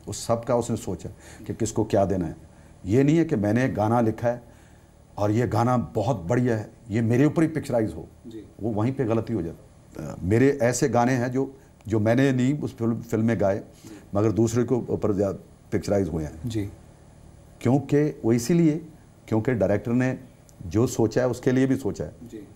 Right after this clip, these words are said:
Speaker 1: मेरे लिए भी सोचा है, उसके लिए भी सोचा, सब
Speaker 2: जी।
Speaker 1: पूरी कहानी के लिए सोचा है। तो इसीलिए फिल्म को भी तरजीह देनी चाहिए, डायरेक्टर,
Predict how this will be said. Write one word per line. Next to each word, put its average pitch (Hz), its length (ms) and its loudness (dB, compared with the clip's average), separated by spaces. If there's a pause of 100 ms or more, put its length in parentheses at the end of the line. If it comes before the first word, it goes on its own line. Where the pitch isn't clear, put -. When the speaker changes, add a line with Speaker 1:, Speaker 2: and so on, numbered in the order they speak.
(120)
Speaker 1:
मेरे 101 200 4
लिए 120 160 4
भी 120 100 0
सोचा 107 300 -4
है, 113 60 -4
उसके 117 220 -4
लिए 120 120 2
भी 120 100 0
सोचा, 117 240 -4
सब 113 200 -6
Speaker 2:
जी। - 520 -16
Speaker 1:
पूरी 165 160 4
कहानी 143 320 2
के 156 100 2
लिए 117 140 2
सोचा 87 280 -8
है। 90 60 -16
तो 143 140 -4
इसीलिए 156 360 0
फिल्म 160 420 -2 (600)
को 175 220 4
भी - 560 -2
तरजीह 131 360 0
देनी 101 200 0
चाहिए, 78 360 -8
डायरेक्टर, 95 380 -2